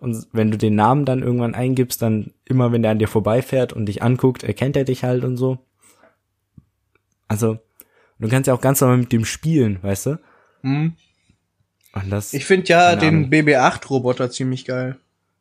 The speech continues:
Speaker 1: Der so von alleine fährt?
Speaker 2: Ja, genau, der halt,
Speaker 1: Ja,
Speaker 2: ja,
Speaker 1: der
Speaker 2: die Kugel halt.
Speaker 1: Ja, ja. No, genau. Aber doch, der, naja, hätte ich übelst Bock drauf, mal sowas zu fahren.
Speaker 2: Ist so,
Speaker 1: Aber
Speaker 2: eigentlich, eigentlich schon, aber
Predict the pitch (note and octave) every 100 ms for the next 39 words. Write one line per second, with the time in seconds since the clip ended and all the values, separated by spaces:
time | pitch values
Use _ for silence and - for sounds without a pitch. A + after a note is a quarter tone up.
0 | _ _ _ _ - G#2 G#2 G2+ - G#2+
1 | G2+ B2 A#2+ - A2 B2+ _ _ - D3
2 | D3+ E3+ F3 F3 E3 D3 - C#3 D3+ A2
3 | A2 B2 C3+ - - _ _ - C3+ F3+
4 | D#3 B2 A#2+ A#2 A#2 G2+ _ _ _ _
5 | _ B2+ F#2+ G2 G2 G#2 G#2 G2 - -
6 | _ _ _ _ _ G2 F#2+ - A2 G#2+
7 | - - - _ G2 F2+ F2 F#2+ - _
8 | - G2 F#2 A2+ G#2+ - - - G2 F#2+
9 | G2+ G2 F#2+ G2 - F#2+ G2 G2+ - _
10 | _ - - - - - B2+ C3+ D3+ D3+
11 | - C3+ D#3+ D#3+ - D3 C#3 G#2+ A#2 B2+
12 | B2+